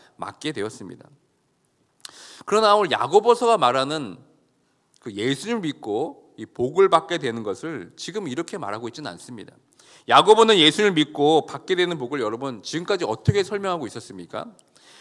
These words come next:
하나님 앞에서 나눠지지 않는 마음이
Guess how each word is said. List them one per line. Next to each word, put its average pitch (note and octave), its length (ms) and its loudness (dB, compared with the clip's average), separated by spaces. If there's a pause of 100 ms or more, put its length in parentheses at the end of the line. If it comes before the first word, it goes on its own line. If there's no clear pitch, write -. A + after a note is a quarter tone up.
(140)
하나님 C4 640 2
앞에서 F3 540 -2
나눠지지 G3+ 800 0
않는 C#3+ 240 2
마음이 G2+ 640 -4